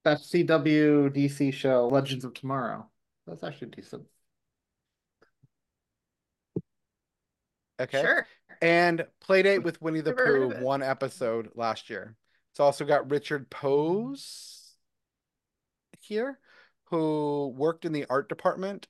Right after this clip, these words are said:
Speaker 2: on Rick and Morty, Star Trek, Lower Decks, Disenchantment,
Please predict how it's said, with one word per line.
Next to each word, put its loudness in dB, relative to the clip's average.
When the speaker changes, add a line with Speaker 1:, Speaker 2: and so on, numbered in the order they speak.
Speaker 2:
on -4
Rick -8
and -8
Morty, -4
Star -4
Trek, -4
Lower 2
Decks, 4
Disenchantment, 2